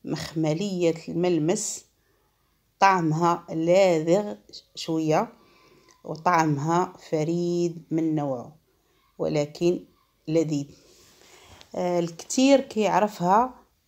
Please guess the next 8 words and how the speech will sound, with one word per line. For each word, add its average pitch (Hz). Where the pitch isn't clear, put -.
بعشبة 180
النساء 165
على 151
حقاش 185
كتساعد 165
على 165
ضبط 165
الهرمونات 165